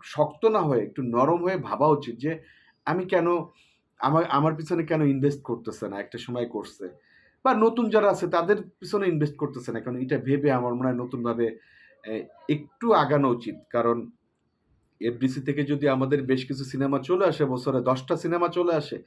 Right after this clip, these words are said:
আমাদের ইন্ডাস্ট্রি, আর বাইরে তো একটা গ্রুপ আছেই সুপার ট্যালেন্টেড, যারা যুগের সাথে তাল মি-, তাল মিলায় চলতেছে। যে সিনটা বাংলাদেশে করা যায়, সে সিনটা মুম্বাই করতেছে। সমালোচনা হোক না, কিন্তু সিনেমার মান বাড়তেছে।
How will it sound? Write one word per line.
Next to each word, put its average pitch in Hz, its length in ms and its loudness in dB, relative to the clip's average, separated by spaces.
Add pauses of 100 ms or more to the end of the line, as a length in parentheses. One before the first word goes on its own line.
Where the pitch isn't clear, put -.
(380)
আমাদের 127 300 -6
ইন্ডাস্ট্রি, 123 500 0
আর 113 120 -2
বাইরে 135 340 2
তো 156 180 2
একটা 127 340 -2
গ্রুপ 131 300 -2
আছেই 110 420 -4 (300)
সুপার 143 440 -2
ট্যালেন্টেড, 98 560 -6 (580)
যারা 117 300 0
যুগের 135 180 2
সাথে 127 280 -2
তাল 127 220 2
মি-, 127 300 2
তাল 127 160 2
মিলায় 127 260 2
চলতেছে। 104 520 -6
যে 131 140 0
সিনটা 135 360 -2
বাংলাদেশে 131 480 0
করা 135 220 0
যায়, 120 160 -2
সে 120 160 -12
সিনটা 127 500 -8
মুম্বাই 139 380 0
করতেছে। 104 540 -8 (280)
সমালোচনা 214 540 0
হোক 180 220 2
না, 147 160 0
কিন্তু 127 260 -6
সিনেমার 139 380 -2
মান 123 320 -2
বাড়তেছে। - 500 -6